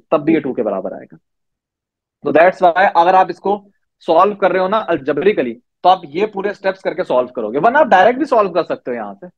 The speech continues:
इस equation का मतलब क्या है कि number का square four के बराबर है, तो आप direct बता सकते हो इसका answer two होगा और माइनस टू होगा। लेकिन अगर algebraically step आपने करने हैं ना, तो फिर ये पूरी इसकी logic होगी कि आप इस तरह solve कर रहे होते हो, mod वाली equation को solve करके इस तरह हम लिखते हैं।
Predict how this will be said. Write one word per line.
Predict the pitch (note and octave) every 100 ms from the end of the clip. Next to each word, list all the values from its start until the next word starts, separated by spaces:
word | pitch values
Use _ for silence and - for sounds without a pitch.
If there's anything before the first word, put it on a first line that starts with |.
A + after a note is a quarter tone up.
| _ _ _
इस | - A#3
equation | G#3+ A3 B3
का | B3+
मतलब | A3 A#3 G3
क्या | A3
है | F3
कि | G3
number | F#3+ F#3+ A3
का | A3+
square | A3+ G#3+ G#3
four | G3 F#3+
के | G3+
बराबर | D#3+ C#3+ C#3+
है, | C#3+ _ _
तो | A#3+
आप |
direct | G3 F3+ G#3 B3
बता | A3 G#3
सकते | G#3 G3+ A3
हो |
इसका | G#3+ G#3
answer | F#3+ G3+
two | - G3+ G#3
होगा | G3+
और | F#3+
माइनस | D3+ C3+ -
टू | D3
होगा। | C3 B2 _ _ _
लेकिन | E3+ A#3+
अगर | A#3 B3
algebraically | F#3+ F3 F#3+ B3 A#3+ A#3
step | A3 G#3+
आपने | F3 F3+ G#3+
करने | F#3+ F3 G#3+
हैं |
ना, | G3
तो | G3+ G#3
फिर | G#3
ये | F3 G3
पूरी | F3+ F3
इसकी | E3+
logic | C3+ A2 A2+ G#2+
होगी | A2 -
कि | - _ -
आप | F3+ F#3
इस | G3
तरह | G#3
solve | G3+ F3+ F#3+
कर | G#3 G3+
रहे | G3+
होते | G3+
हो, | G3
mod | D#3 E3+ F#3
वाली | F#3
equation | E3+ E3 F3 F3
को | F3
solve | D3+ D#3
करके | E3+ D#3
इस | D3
तरह | C#3 B2
हम | G#2+
लिखते | G2+ -
हैं। | E3+